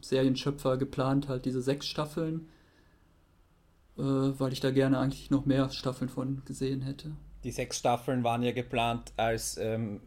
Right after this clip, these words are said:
Speaker 2: immer zwei sollen so ein, ein Buch ergeben, das quasi eine leicht abgeschlossene Handlung hat. Und das Ende der zweiten Staffel war tatsächlich sehr, sehr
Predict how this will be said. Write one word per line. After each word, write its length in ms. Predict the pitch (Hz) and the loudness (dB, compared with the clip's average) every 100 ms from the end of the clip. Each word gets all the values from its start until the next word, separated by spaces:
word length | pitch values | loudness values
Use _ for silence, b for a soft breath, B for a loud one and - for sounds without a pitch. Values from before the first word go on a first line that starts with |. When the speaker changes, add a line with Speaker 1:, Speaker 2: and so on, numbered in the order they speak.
| - | -2
Speaker 2:
immer 240 | 127 127 | 0 0
zwei 440 | - 123 113 120 | 0 2 4 4
sollen 280 | 123 120 120 | 4 2 2
so 140 | 117 117 | 2 2
ein, 280 | 117 113 - | 2 -2 -4
ein 220 | 113 117 | -6 -2
Buch 260 | 127 156 165 | 0 0 2
ergeben, 560 | 123 123 113 113 123 123 b b - | 2 2 0 2 0 -2 b b -4
das 300 | 110 - - | -2 -2 -4
quasi 340 | 120 110 120 | 2 2 4
eine 160 | 113 110 | 2 2
leicht 360 | 110 113 - | 2 0 2
abgeschlossene 640 | 117 - 120 123 120 - 117 | -2 0 -2 0 0 0 -2
Handlung 400 | 110 110 113 107 | 0 -2 -2 -2
hat. 260 | 113 120 - b b b b b | -2 -4 -10 b b b b b
Und 200 | 113 117 | -4 0
das 120 | 123 - | 0 2
Ende 300 | 117 123 123 | 4 6 6
der 120 | 123 | 8
zweiten 340 | 127 117 127 | 8 8 6
Staffel 360 | 120 123 110 117 | 6 6 8 6
war 140 | 113 | 6
tatsächlich 540 | 120 - 123 123 117 - | 4 4 4 4 -2 -2
sehr, 360 | - 120 117 | 4 8 8
sehr 300 | 107 117 110 | 6 4 4